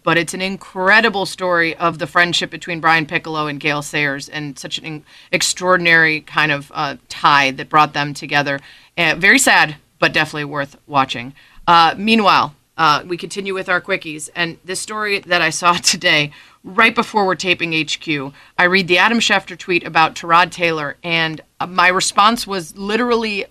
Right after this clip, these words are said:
a jaw drop and a "W T F." We've heard some crazy stuff, and, and the first thing that popped in my mind was Luol Deng and the Bulls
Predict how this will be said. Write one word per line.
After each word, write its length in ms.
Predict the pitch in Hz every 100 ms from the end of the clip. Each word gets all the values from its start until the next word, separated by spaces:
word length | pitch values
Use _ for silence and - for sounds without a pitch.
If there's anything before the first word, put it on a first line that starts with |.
| -
a 160 | 147
jaw 460 | 165 143 180 175 202
drop 460 | 185 180 180 185 - -
and 160 | 170
a 60 | 156
"W 540 | 147 170 170 180 170
T 240 | 165 190 165
F." 240 | 156 151 _ _ _ _
We've 220 | 190 240
heard 320 | 190 240 262 220
some 220 | 202 180
crazy 500 | - 202 202 233 226
stuff, 300 | - 214 214
and, 120 | 180
and 280 | 175 170 160
the 100 | 180
first 240 | 214 214
thing 120 | 214
that 100 | 190
popped 240 | - 196 185
in 80 | 180
my 160 | 180
mind 280 | 185 190 185
was 140 | 165
Luol 260 | 175 180 165
Deng 280 | 170 175 175
and 80 | 151
the 40 |
Bulls 440 | 147 160 180 -